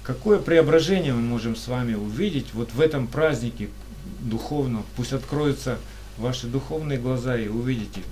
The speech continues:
Итак, Слово Божье, а, можно сказать, Иешуа был распят, да, и умер.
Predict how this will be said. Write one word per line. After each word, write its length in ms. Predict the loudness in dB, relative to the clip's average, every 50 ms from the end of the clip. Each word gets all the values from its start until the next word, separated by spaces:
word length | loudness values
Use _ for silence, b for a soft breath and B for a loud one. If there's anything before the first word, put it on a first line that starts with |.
| -6 -6
Итак, 380 | -4 2 4 4 2 2 -2 -8 -8
Слово 460 | -6 -4 0 0 2 2 2 0 -2
Божье, 440 | 0 -2 -2 -2 -2 -4 -4 -4 -6 -8 -10 -10 -12 -14 -14 -14 B B B B B B B B B B B B B B B B B B B -12 -12 -10 -8
а, 200 | -8 -8 -8 -8 -8 -8 -8 -10 -10 -10 -12 -14 -14 -14 -14 -14 -14 -14 -8 -4
можно 260 | -2 -2 0 -2 -4
сказать, 440 | -6 -4 -6 -6 -4 -2 -4 -4 -4 -6 -10 -14 -16 -16 -16 -16 -16 -16 -16 -16 -16 -16 -16 -16 -16 -16 -16 -14 -14 -16 -16 -16 -16 -16 -16 -16 -14 -14 -12 -12 -12 -12 -12 -14 -14 -14 -16 -14 -14 -14 -12 -6 -4
Иешуа 380 | -2 -2 -2 0 0 0 2
был 180 | 2 2 0 0
распят, 380 | 0 -2 -4 -6 -8 -8 -8 -8 -8
да, 100 | -8 -8 -8 -8 -8
и 100 | -6 -4
умер. 140 | -4 -4